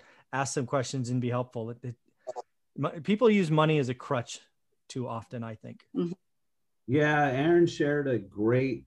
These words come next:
Speaker 3: um, quote today to somebody that wanted, has been trying for about three or four years to get into real estate investing.
Speaker 1: Hmm.
Speaker 3: Um, is, um, but
Speaker 2: I'll, I'll get it.
Speaker 3: Yeah,
Speaker 1: Mm-hmm.
Speaker 3: please share. You need
Speaker 1: Yes.
Speaker 3: to hear this because it, it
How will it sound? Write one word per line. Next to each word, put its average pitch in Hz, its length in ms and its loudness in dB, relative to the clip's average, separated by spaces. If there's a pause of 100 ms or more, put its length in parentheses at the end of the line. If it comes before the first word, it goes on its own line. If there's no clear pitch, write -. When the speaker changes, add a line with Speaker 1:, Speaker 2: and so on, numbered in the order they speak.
Speaker 3:
um, 101 520 -2 (680)
quote 123 320 0
today 104 380 0
to 101 220 -10
somebody 113 500 2
that 104 240 -2
wanted, 104 320 -4
has 95 100 -12
been 113 200 0
trying 113 300 -2
for 104 100 -8
about 95 280 -6
three 104 140 0
or 104 40 -4
four 101 200 -4
years 98 320 -2
to 98 100 -6
get 98 100 -8
into 98 160 -12
real 98 240 -2
estate 98 260 -6
investing. 98 640 -6 (100)
Speaker 1:
Hmm. 139 160 -4 (280)
Speaker 3:
Um, 104 320 0
is, 92 300 -2 (200)
um, 90 500 -4 (520)
but 110 180 2
Speaker 2:
I'll, - 300 0 (360)
I'll 185 120 6
get 160 200 4
it. 156 200 0 (300)
Speaker 3:
Yeah, 113 140 2
Speaker 1:
Mm-hmm. 151 120 2
Speaker 3:
please 110 360 4
share. 104 360 -4 (380)
You 110 140 0
need 117 160 4
Speaker 1:
Yes. 101 100 2
Speaker 3:
to 107 60 0
hear 104 160 0
this 95 340 -6
because 101 460 -4 (880)
it, 104 300 0
it 98 80 4